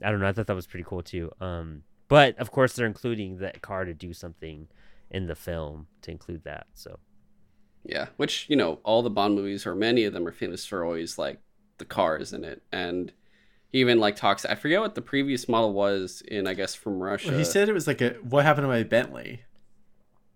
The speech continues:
Speaker 2: Yeah, and they're like, "That was the old model. It, it just, you know, it,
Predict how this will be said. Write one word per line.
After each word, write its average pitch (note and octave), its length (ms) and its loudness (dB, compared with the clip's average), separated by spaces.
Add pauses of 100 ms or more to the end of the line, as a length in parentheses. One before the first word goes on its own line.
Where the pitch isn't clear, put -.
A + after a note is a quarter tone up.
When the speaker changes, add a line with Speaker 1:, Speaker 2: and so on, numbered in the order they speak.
(100)
Speaker 2:
Yeah, A#2+ 300 8
and A2+ 100 2
they're A2+ 80 4
like, A2+ 220 2
"That D#3 120 8
was C#3+ 260 6
the A#2 140 6
old A#2+ 240 8
model. G#2 380 4
It, G#2 180 -4
it A#2+ 100 4
just, A#2+ 360 -4
you C3 100 4
know, G#2+ 120 4
it, G#2 140 -2